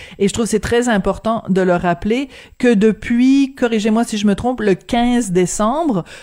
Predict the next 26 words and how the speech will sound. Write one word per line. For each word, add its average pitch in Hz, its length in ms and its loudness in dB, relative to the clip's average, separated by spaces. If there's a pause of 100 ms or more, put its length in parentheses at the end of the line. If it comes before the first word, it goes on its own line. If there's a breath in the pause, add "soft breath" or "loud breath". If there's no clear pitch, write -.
le 214 240 4
gouvernement 208 500 2
canadien 220 520 0
a 196 160 2
remis 262 720 2
en 196 120 0
fonction 208 640 0
son 196 300 0
avertissement 208 760 0 (300 loud breath)
de, 190 520 4
de 175 460 2
non-recommandation 214 1300 2
de 214 80 2
voyage 190 340 2
non 190 160 4
essentiel, 190 640 -2 (300 loud breath)
parce 196 160 -2
qu'il 208 160 0
l'avait, 208 320 4
il 196 160 2
l'avait 190 240 2
levé, 247 420 2
hein, 220 140 2
son 208 260 0
avis, 190 440 2 (300 loud breath)
euh, 180 360 4